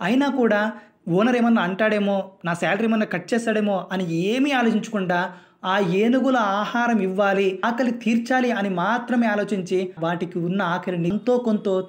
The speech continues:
తీర్చాడు ఆ డ్రైవర్. చూశారు కదండి ఈ డ్రైవర్ చేసిన మంచి పని గురించి. మీరు కూడా ఎప్పుడైనా అడవి మార్గంలో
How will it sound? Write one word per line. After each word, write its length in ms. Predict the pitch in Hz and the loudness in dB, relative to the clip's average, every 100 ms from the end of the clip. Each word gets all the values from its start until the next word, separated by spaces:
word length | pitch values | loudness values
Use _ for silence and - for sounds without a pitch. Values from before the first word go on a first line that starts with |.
| - | -4
తీర్చాడు 480 | 175 - 165 170 170 - _ 151 | -4 -2 -2 -2 -4 -14 _ -8
ఆ 60 | |
డ్రైవర్. 400 | 147 143 143 147 147 - _ _ _ _ - | -4 -2 -2 -2 -6 -12 _ _ _ _ -2
చూశారు 260 | 233 262 233 | 2 2 2
కదండి 360 | 208 185 175 | 2 0 0
ఈ 320 | 175 170 175 | -2 -2 -2
డ్రైవర్ 340 | 165 170 190 214 190 | -2 0 0 0 -2
చేసిన 200 | - 170 | -2 -4
మంచి 320 | 151 190 226 | -4 -4 -2
పని 180 | 214 190 | -2 0
గురించి. 480 | 170 160 - 156 - _ _ | 0 -2 -6 -10 -12 _ _
మీరు 240 | 185 240 320 | 0 2 2
కూడా 340 | - 247 226 | 2 2 2
ఎప్పుడైనా 680 | 233 175 175 254 233 208 208 170 | 2 0 -2 -2 0 0 -2 -2
అడవి 240 | 170 240 | 0 2
మార్గంలో 680 | 214 202 180 196 196 202 | 2 2 -2 -4 0 0